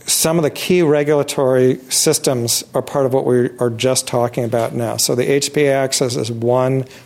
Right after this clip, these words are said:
arm of that regulatory system that makes sure that the immune system doesn't get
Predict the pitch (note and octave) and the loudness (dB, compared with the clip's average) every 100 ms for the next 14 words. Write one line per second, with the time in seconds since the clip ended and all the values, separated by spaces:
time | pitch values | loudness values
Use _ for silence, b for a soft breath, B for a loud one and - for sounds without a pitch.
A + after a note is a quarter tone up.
0 | B - C#3 D3 D3 D3+ B2 C3+ B2+ C3 | B -4 0 2 0 -2 -2 -2 -2 0
1 | C3 C3+ C#3 C3+ C3 C3 - C#3 B2+ C3 | 0 2 0 0 0 2 0 0 0 -2
2 | A#2 A2+ B B B - B2 C3+ C#3+ D3+ | -2 -6 B B B -4 -2 0 -2 -2
3 | - D#3+ D3 C3+ C#3+ B2+ B2+ C3 - C#3+ | 0 2 2 2 0 0 0 0 0 0
4 | - C3+ A#2+ A#2+ B2 A#2 B2+ B2+ A#2+ A#2+ | 0 -2 -2 -2 0 0 0 0 0 -2